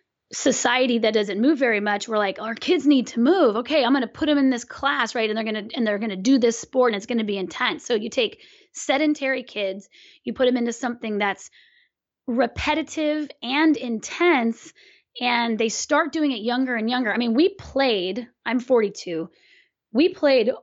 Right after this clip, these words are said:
all day after school. We didn't play any particular sport. We, when we did sports,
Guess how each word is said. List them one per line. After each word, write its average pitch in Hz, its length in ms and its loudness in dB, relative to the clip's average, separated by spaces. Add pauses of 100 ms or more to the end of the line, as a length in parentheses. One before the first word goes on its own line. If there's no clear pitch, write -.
all 277 380 2
day 214 680 -2
after 240 380 -4
school. 233 420 -2
We 226 80 2
didn't 277 160 -2
play 277 240 0
any 254 160 0
particular 226 880 -2
sport. 208 640 2
We, 285 180 2
when 277 160 6
we 269 100 4
did 294 240 0
sports, 220 500 0